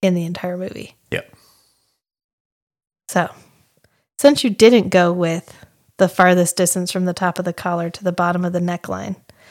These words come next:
Speaker 1: what is the award?
Speaker 2: Well, you stole my line already.
Speaker 1: <laughs> What's your
Speaker 2: The horniest villain.
Speaker 1: Oh, I'm so sorry. <laughs>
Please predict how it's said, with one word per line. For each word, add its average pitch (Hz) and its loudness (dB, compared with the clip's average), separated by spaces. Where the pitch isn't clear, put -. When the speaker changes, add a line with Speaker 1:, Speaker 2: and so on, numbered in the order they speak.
Speaker 1:
what 220 4
is 208 6
the 196 4
award? 180 2
Speaker 2:
Well, - -18
you 147 0
stole 147 0
my 98 -4
line 101 -2
already. 80 -6
Speaker 1:
<laughs> - -20
What's 254 2
your 269 2
Speaker 2:
The 123 0
horniest 120 2
villain. 117 2
Speaker 1:
Oh, 311 10
I'm 294 -2
so 330 -2
sorry. - -6
<laughs> - -8